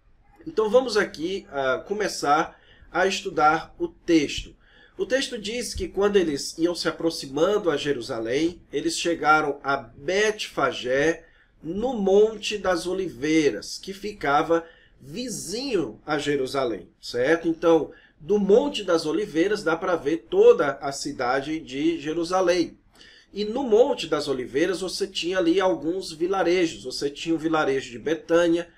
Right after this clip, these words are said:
você tinha Betfagé. Então o texto diz que eles estavam chegando em Betfagé, eles estavam no Monte das Oliveiras, e Jesus então vai preparar a sua entrada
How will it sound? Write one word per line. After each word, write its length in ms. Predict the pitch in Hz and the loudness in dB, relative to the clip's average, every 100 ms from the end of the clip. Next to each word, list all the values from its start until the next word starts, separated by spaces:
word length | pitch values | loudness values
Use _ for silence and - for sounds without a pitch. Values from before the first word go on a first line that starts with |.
| _ _ _ | _ _ _
você 280 | 123 - 147 | -16 -10 -8
tinha 300 | 147 139 139 | -6 -4 -4
Betfagé. 920 | 113 131 127 - 175 170 160 160 160 - - - _ _ _ _ _ _ _ _ - | 0 -2 -2 -2 0 4 6 8 6 2 -16 -18 _ _ _ _ _ _ _ _ -8
Então 260 | 160 226 | -2 -2
o 60 | 226 | 2
texto 280 | 277 - 208 | 2 0 -6
diz 300 | 160 190 - | -6 -8 -4
que 100 | 170 | -2
eles 240 | 156 147 | -2 -4
estavam 440 | 147 - 151 135 | -8 -4 -4 -4
chegando 640 | 139 - 127 120 156 220 240 | -6 -6 -6 -2 2 4 2
em 120 | 208 | 0
Betfagé, 920 | 156 151 - 127 107 104 117 147 156 - _ _ _ - | -2 -4 -6 -10 -8 -4 0 0 -2 -10 _ _ _ 0
eles 240 | 170 170 | 0 0
estavam 460 | 180 - 175 165 160 | -4 0 0 0 -2
no 80 | |
Monte 580 | 147 147 185 247 269 - | -2 0 4 4 4 -4
das 220 | 170 156 | -2 0
Oliveiras, 880 | 151 135 107 101 113 143 160 160 - _ _ _ _ _ _ _ _ | -2 -6 -6 -4 0 2 0 -2 -14 _ _ _ _ _ _ _ _
e 80 | 175 | 0
Jesus 380 | 190 175 214 202 | 4 4 2 -2
então 320 | 175 185 185 | 0 0 0
vai 120 | 180 | 0
preparar 800 | - 196 - 180 156 151 196 220 | 0 -2 -2 0 0 4 4 4
a 80 | 202 | 0
sua 340 | - 170 165 | -4 0 0
entrada 840 | 139 135 110 117 131 139 190 196 | 0 -6 -8 -2 -2 0 -2 -2